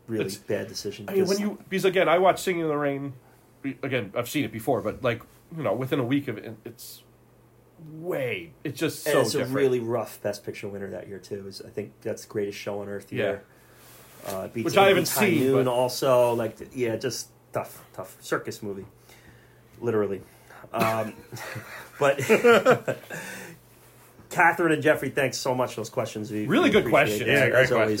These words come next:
Speaker 3: questions.
Speaker 1: as always. So, just to say something about Singing in the Rain, Joe, I, I, I said earlier in the podcast that kinda each time I've watched American in Paris, I've kinda liked it as a movie less and less.
Speaker 2: Mm-hmm.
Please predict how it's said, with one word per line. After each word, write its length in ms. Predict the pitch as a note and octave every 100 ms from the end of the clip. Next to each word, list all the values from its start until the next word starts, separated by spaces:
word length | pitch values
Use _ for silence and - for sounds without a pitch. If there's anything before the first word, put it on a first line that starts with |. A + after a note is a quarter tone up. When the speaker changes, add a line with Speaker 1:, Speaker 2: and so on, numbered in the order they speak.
| F2
Speaker 3:
questions. 100 | E2
Speaker 1:
as 180 | - G#2
always. 300 | F#2+ G2 - -
So, 120 | - C#3
just 220 | C#3 G3
to 60 | A3+
say 200 | - F#3+
something 260 | D#3+ E3
about 200 | B2+ B2+
Singing 240 | A2+ C#3 B2+
in 60 |
the 60 | A2+
Rain, 340 | A#2 B2 A2+ A2+ -
Joe, 340 | A#2+ G#2+ -
I, 100 | - - -
I, 220 | A#2+ A#2 - -
I 60 | C3
said 240 | - G3+
earlier 380 | D3+ E3 D#3+ D3
in 60 | C3+
the 80 | A#2
podcast 640 | C3 A#2+ B2 A2 - -
that 220 | A#2 G2 - - - - - - - -
kinda 200 | F#3 E3
each 240 | F3 F3 -
time 320 | - D#3 D3+
I've 200 | C3+ A#2
watched 680 | B2 A#2+ B2+ - - - - - -
American 360 | B2 B2+ B2+ C3+
in 80 | A#2+
Paris, 640 | B2 A#2+ A#2+ A#2 - - - - - - - -
I've 160 | - A2+
kinda 260 | - E3 D3+
liked 300 | C#3 C3+ C#3
it 80 |
as 100 | B2+
a 40 | A#2+
movie 220 | A#2+ A#2+
less 220 | B2 B2
and 120 | B2+ A#2
less. 240 | C3 C3+
Speaker 2:
Mm-hmm. 260 | C3+ B2+